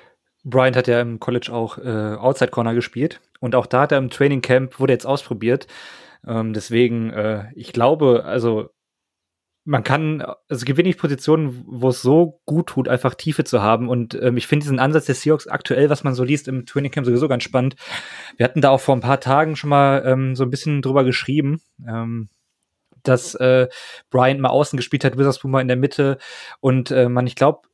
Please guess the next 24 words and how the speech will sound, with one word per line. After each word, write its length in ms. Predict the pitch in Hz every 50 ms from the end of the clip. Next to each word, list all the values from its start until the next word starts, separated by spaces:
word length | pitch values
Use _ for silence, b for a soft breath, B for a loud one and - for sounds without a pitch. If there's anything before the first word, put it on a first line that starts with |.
| _ _ _ _ -
äh, 180 | 117 110 -
ich, 220 | - - - - - -
hat 180 | - - - -
auch 60 | 143
sogar 240 | 131 - 147 143 131
T-, 160 | - - 135 135 -
Ray 160 | 135 127 120
Brown 220 | 110 123 123 151
nicht 100 | 170 170
sogar 160 | - 175 175 147
schon 120 | - 160
mal 120 | 156 143
Inside 300 | 147 156 165 - 165 143
im 80 | 147 143
Slot 260 | - - 151 156 -
gespielt. 400 | - 156 - - - 143 151 156 B B B B B -
Also 180 | 131 120 127
man 180 | 123 127 131 131
versucht 460 | 127 - 131 113 113 147 180 - -
da, 80 | 160 135
glaub 260 | 127 135 127 127 127
ich, 220 | 139 131 - - -
momentan, 680 | 131 139 143 147 127 - 127 131 139 143 139 135 135 -
ähm, 460 | 127 131 127 123 123 123 123 123 123